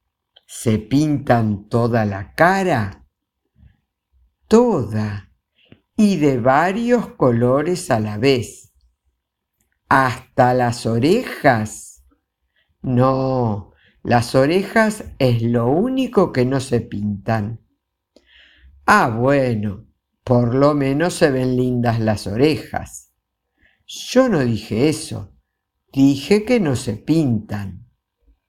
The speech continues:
"Por eso, será porque no se las ven tan feas.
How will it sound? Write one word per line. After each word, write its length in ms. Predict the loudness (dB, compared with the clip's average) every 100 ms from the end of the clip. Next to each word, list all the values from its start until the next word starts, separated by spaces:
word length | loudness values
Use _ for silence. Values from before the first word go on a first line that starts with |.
| _ _ _ _ _ _ _ _ 2
"Por 200 | 4 4
eso, 600 | 2 -2 -8 -10 -10 -12 _ _
será 600 | -18 -4 -2 2 2 2
porque 340 | 0 0 0
no 180 | 0 0
se 160 | -2 -2
las 180 | -2 -2
ven 240 | -2 -2
tan 320 | -2 -4 -6
feas. 840 | 2 2 2 -2 -10 -14 -20 _